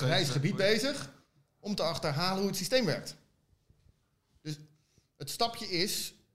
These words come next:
Speaker 1: ik ben, voor mijn gewone klanten ben ik steeds weer, eh, ja, de reguliere dingen die al bewezen zijn aan het toepassen. En probeer ik misschien in tien procent experimenteler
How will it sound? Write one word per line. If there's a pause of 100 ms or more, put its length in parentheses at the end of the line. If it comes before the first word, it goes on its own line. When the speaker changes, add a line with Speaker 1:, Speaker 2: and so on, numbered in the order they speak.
(580)
Speaker 1:
ik
ben, (640)
voor
mijn
gewone
klanten
ben
ik
steeds
weer,
eh, (200)
ja,
de
reguliere
dingen
die
al
bewezen
zijn
aan
het
toepassen. (480)
En
probeer
ik
misschien
in
tien
procent
experimenteler